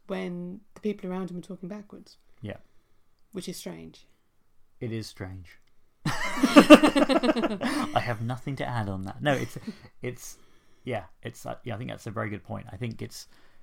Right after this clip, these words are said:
Speaker 2: it means something, um, probably to do with the fact that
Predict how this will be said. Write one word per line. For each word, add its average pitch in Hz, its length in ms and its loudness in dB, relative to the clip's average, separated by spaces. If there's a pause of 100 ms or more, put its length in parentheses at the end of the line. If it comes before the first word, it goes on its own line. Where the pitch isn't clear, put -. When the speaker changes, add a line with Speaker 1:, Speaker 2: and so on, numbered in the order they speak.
(880)
Speaker 2:
it 147 140 -6
means 156 460 -2
something, 190 640 -6 (200)
um, 107 540 -4 (280)
probably 175 280 -4
to 151 100 -4
do 127 180 0
with 113 140 -2
the 110 60 -8
fact - 420 -4
that - 400 -8